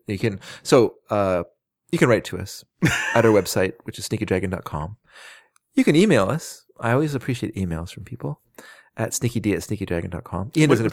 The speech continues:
Speaker 1: appreciate them, but I do.
Speaker 2: Sneaky D at sneaky dragon dot com?
Speaker 1: Sneaky D at sneaky dragon dot com.
Speaker 2: All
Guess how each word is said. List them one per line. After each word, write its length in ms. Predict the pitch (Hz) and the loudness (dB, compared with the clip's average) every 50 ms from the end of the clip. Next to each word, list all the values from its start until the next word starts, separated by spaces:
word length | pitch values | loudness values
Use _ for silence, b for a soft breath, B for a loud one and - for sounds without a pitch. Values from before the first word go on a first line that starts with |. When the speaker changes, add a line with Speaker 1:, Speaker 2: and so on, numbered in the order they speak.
| - 196 | 0 0
Speaker 1:
appreciate 280 | 196 - 117 101 95 - | 2 2 2 2 2 0
them, 80 | 95 92 | -2 -2
but 80 | 95 95 | 0 2
I 40 | 95 | 2
do. 80 | 160 156 | 2 2
Speaker 2:
Sneaky 140 | 90 147 | 2 2
D 180 | 123 135 135 127 | 4 6 6 6
at 100 | 123 127 | 4 2
sneaky 260 | - - 127 120 127 | 0 -2 -2 -2 -2
dragon 320 | 110 120 110 120 123 147 143 | 0 2 2 2 2 0 -2
dot 160 | 151 160 - - | -4 -4 -4 -6
com? 120 | 170 208 | -10 -8
Speaker 1:
Sneaky 340 | 262 - - 131 160 175 226 | -8 -6 -2 -2 0 0 0
D 340 | 170 120 98 87 98 113 - - _ _ _ _ | 2 2 0 0 0 -4 -8 -12 _ _ _ _
at 240 | - 110 110 - - | -4 -4 -4 -4 -6
sneaky 240 | - 131 110 - 113 | -6 -6 -4 -4 -4
dragon 260 | - 101 95 101 101 | -4 -2 -4 -4 -6
dot 140 | 107 - - | -8 -8 -10
com. 160 | - - 180 - | -12 -12 -8 -6
Speaker 2:
All 100 | 208 | -6